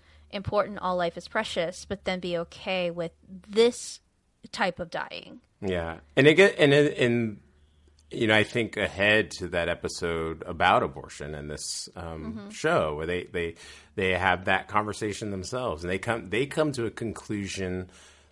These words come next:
Speaker 2: that kinda goes against, like, the general belief, 'cause they were th-, like, they were like, "Yeah, on a practical level, we need to halt this practice." Um, and it's not as clean as that because obviously, um,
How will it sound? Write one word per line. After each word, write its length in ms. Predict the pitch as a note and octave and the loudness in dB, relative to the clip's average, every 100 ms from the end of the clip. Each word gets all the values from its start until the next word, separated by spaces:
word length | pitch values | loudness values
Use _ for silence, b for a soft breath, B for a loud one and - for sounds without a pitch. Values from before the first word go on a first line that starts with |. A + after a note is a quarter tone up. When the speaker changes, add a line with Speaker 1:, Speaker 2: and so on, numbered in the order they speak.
| B | B
Speaker 2:
that 160 | G2+ - | -6 -4
kinda 220 | G2 F2+ | -4 -2
goes 300 | G2+ G2 F2+ | -2 -2 -2
against, 840 | D#2+ D#2+ G2+ C3 - - - - F2 | -6 -4 -2 -2 -4 -6 -8 -8 -6
like, 220 | E2 - | -6 -6
the 100 | F2 | -8
general 300 | F2 F2 F2 | -6 -6 -6
belief, 240 | F2 F2 - | -6 -8 -8
'cause 180 | F2 | -8
they 140 | G2 F#2 | -4 -2
were 120 | F2+ | -2
th-, 140 | - - | -6 -12
like, 220 | F2 D#2+ - | -10 -8 -8
they 60 | |
were 100 | E2+ | -8
like, 240 | E2 D#2+ - _ | -6 -6 -10 _
"Yeah, 220 | A#2+ G#2+ | -4 -2
on 140 | F2+ F2 | -2 -2
a 80 | D#2+ | -6
practical 640 | - F2 E2 F2+ E2 D#2 | -2 -2 -2 -6 -8 -4
level, 360 | E2+ E2+ D#2 | -2 -2 -6
we 140 | D#2 D2+ | -6 -8
need 260 | D2+ D2 C#2 | -8 -8 -10
to 180 | D2 | -10
halt 460 | C#2 - E2 C#2+ - - | -10 -6 -4 -4 -8 -18
this 160 | C#2+ C2+ | -12 -12
practice." 640 | - D2 C2+ - A#1 - - b b b b | -8 -6 -6 -10 -14 -14 -18 b b b b
Um, 260 | D#2+ D#2+ D#2 | -8 -8 -8
and 160 | F#2+ F#2+ | -6 -4
it's 120 | F2+ | 0
not 220 | A2+ B2 | 4 4
as 100 | A#2 | 4
clean 340 | - C3 A#2 G#2+ | 0 -2 0 -2
as 140 | D2+ | -2
that 420 | G2 G2 D2 - | 0 0 0 -4
because 380 | G2+ D2 E2+ D2 - | -10 -8 -6 -6 -2
obviously, 760 | E2+ E2+ D2+ - D2 C#2+ C#2 b b b b - | 0 0 -6 -10 -10 -10 -14 b b b b -12
um, 540 | D2 D2 C#2+ C#2 | -10 -10 -12 -14